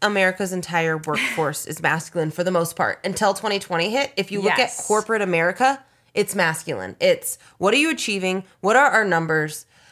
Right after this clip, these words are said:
Speaker 1: What are you doing? How fast are you getting it done? And what are you providing?
Speaker 2: I'm actually gonna take it even a step further. I would say America as a country as a whole is a masculine energy.
Speaker 1: I agree.
Speaker 2: 'Cause it's a lot of doing,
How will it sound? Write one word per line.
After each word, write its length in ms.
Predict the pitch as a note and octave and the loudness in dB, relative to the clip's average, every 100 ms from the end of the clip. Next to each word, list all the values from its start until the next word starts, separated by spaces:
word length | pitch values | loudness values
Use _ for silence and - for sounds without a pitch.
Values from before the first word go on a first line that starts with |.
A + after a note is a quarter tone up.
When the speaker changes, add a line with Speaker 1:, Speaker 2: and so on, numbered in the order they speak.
| _ - | _ 0
Speaker 1:
What 180 | G3+ A3 | 2 2
are 40 | |
you 140 | B3 A3+ | 2 0
doing? 600 | F3+ A3 F#3 E3 E3 F#3+ _ | 0 0 0 0 -2 -8 _
How 220 | - A#3 B3 | 0 2 2
fast 480 | - - A#3 A#3+ | -4 0 2 2
are 60 | A#3+ | 0
you 100 | A3+ | 0
getting 260 | G3+ G3 F#3 | 2 2 2
it 180 | D#3+ D#3 | 0 2
done? 400 | E3+ F#3+ E4 F4+ _ _ _ _ | 4 4 2 -4 _ _ _ _
And 160 | G3 G#3 | 0 2
what 100 | G3+ | 0
are 40 | |
you 100 | G#3 | 0
providing? 680 | G3 G3+ F3 E3+ D#3+ F2+ - - _ - - | -2 -2 2 2 2 -4 -14 -20 _ -20 -4
Speaker 2:
I'm 100 | C4+ | 0
actually 240 | F4 C4 | 0 -2
gonna 140 | A#3 F#3 | -6 -6
take 160 | G3+ | -6
it 80 | F#3 | -8
even 160 | E3+ D#3 | -10 -10
a 40 | |
step 280 | - D#3+ - | -8 -8 -6
further. 260 | G#3+ F3+ C3+ | -4 -2 -2
I 80 | |
would 160 | F3+ F#3+ | -2 -4
say 140 | G#3 - | -6 -4
America 480 | F#3 F3+ F3+ G#3 | -4 -6 -4 -6
as 140 | - F3+ | -6 -8
a 80 | E3 | -10
country 500 | - F#3 F#3 F3 - | -10 -10 -10 -10 -10
as 160 | E3+ | -8
a 100 | D#3 | -10
whole 580 | D3+ - A#3+ G#3+ E3 D#3 | -10 -2 2 2 0 -6
is 140 | - | -8
a 60 | D3 | -10
masculine 560 | D#3 B2 - - D#3+ F2+ | -10 -10 -12 -12 -10 -10
energy. 480 | F#2+ - - - - | -10 -12 -14 -16 -8
Speaker 1:
I 120 | - | -4
agree. 200 | D#3+ D#3+ | -4 -2
Speaker 2:
'Cause 140 | A3+ G3 | -2 -2
it's 160 | G3 | -4
a 60 | G#3 | -6
lot 580 | F#3+ G3 G3+ A3 G#3+ - | -4 0 2 2 0 -2
of 500 | E3 E3 D#3+ - - _ - D#3+ | -4 -4 -8 -16 -20 _ -20 -10
doing, 580 | F#3+ F#3 F#3 F3+ F3+ | -6 -6 -6 -8 -10